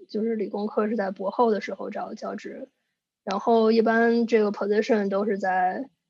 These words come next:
从，一般从八月就开始放出来，然后它的 deadline 一般是，呃，呃，从九月到什么十二月，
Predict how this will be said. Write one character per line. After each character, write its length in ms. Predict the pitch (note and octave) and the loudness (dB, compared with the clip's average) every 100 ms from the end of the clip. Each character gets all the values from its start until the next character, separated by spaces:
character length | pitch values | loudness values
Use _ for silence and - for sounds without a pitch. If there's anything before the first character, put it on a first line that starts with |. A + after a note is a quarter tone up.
| _ | _
从， 380 | - G3+ G#3 G#3+ | -10 -4 -2 -2
一 120 | A#3 | 0
般 180 | G#3+ A3 | 0 0
从 200 | A3+ A3 | 0 -2
八 240 | A3 G#3+ A3 | 0 2 4
月 300 | G#3 F3+ G3 | 2 0 -6
就 120 | F#3 | -8
开 160 | - | -6
始 60 | G3 | -6
放 300 | - G3+ F3+ | -2 -2 -2
出 80 | - | -8
来， 200 | - - | -12 -12
然 100 | C4+ | -10
后 180 | - G3 | -8 -8
它 200 | - A3 | -2 2
的 100 | G3 | 2
deadline 460 | G#3+ G#3+ G#3 G3+ F#3 | 2 2 2 0 -2
一 80 | |
般 260 | F#3+ F#3 F#3 | -2 -2 -2
是， 400 | - F3+ E3 F#3+ _ _ _ _ _ _ - | -4 -6 -6 -10 _ _ _ _ _ _ -8
呃， 340 | - - - _ _ | -4 -4 -6 _ _
呃， 200 | - - C#4+ C#4 _ _ | -8 -6 -6 -8 _ _
从 540 | - - F#3+ G3 G3+ G3+ | -12 -6 -2 0 0 0
九 260 | G#3 E3+ | -2 -2
月 220 | F#3+ G3 F#3 | 0 0 2
到 260 | F#3 F3+ | 4 4
什 200 | F#3+ F#3+ | 2 -2
么 500 | E3+ E3+ F3 E3+ F3 A3+ _ - | -6 -6 -6 -6 -8 -10 _ -12
十 160 | - | -2
二 220 | F3 F3 F3 | 0 2 -2
月， 160 | E3+ | -4